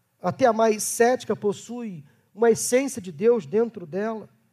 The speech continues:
Quando as coisas vão bem, algumas pessoas pensam: "Pra que Deus existe quando as coisas vão bem?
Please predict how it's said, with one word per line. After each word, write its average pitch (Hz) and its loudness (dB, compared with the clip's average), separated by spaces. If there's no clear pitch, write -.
Quando 208 -6
as 208 2
coisas 220 2
vão 196 -2
bem, 214 2
algumas 208 -2
pessoas 240 -6
pensam: 208 0
"Pra - -4
que 269 -8
Deus 165 -4
existe 180 -4
quando 180 -8
as 156 -8
coisas 151 -6
vão 143 -6
bem? 127 -4